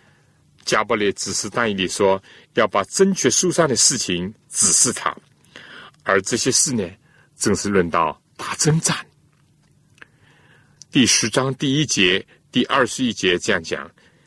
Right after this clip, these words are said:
而这些征战呢，告诉人们在世界上呢，种种的冲突以及斗争的幕后呢，有基督和撒旦和他的魔军的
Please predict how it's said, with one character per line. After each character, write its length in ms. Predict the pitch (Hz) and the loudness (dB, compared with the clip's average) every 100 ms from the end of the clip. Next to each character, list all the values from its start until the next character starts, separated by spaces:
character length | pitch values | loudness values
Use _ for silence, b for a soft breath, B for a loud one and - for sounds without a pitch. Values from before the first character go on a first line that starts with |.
| b b b b b b | b b b b b b
而 140 | - 127 | 0 0
这 120 | - | 0
些 160 | 185 180 | 2 2
征 260 | - 220 | 4 2
战 220 | 220 185 120 | 4 2 2
呢， 100 | 82 - _ _ _ _ _ _ _ _ _ _ _ | -2 -6 _ _ _ _ _ _ _ _ _ _ _
告 180 | - 135 | 0 2
诉 220 | - 123 | 2 0
人 160 | 92 98 | 0 2
们 260 | 92 80 - _ _ | 2 -2 -8 _ _
在 140 | 151 | -4
世 240 | 135 - 175 | 2 2 2
界 180 | 185 | 2
上 180 | 131 123 | 2 -2
呢， 100 | 104 82 b b b _ - | -6 -8 b b b _ -10
种 260 | - 120 185 | -2 0 0
种 180 | - 92 | -2 -6
的 100 | 87 | -6
冲 380 | - 143 139 | -4 -2 -2
突 280 | 131 - 69 - _ B B B | -2 -6 -10 -14 _ B B B
以 160 | - 120 | -4 -2
及 160 | - - | 0 2
斗 260 | 226 190 | 4 4
争 160 | 185 202 | 4 4
的 80 | 196 | 6
幕 240 | 240 175 | 6 6
后 160 | 127 101 | 6 4
呢， 100 | 87 B B B - | 2 B B B 0
有 160 | 101 101 | 2 4
基 280 | - 175 | 2 2
督 320 | 147 160 151 143 B - | 6 6 6 2 B -4
和 140 | 117 | -2
撒 280 | - 127 92 | 0 0 0
旦 260 | - 139 98 _ _ _ _ _ _ _ _ _ _ _ _ | 0 -2 -4 _ _ _ _ _ _ _ _ _ _ _ _
和 140 | 113 | -2
他 140 | - 131 | 0 -2
的 100 | 113 | -2
魔 260 | 95 107 | 2 4
军 240 | 131 170 165 | 4 2 2
的 160 | 131 | 2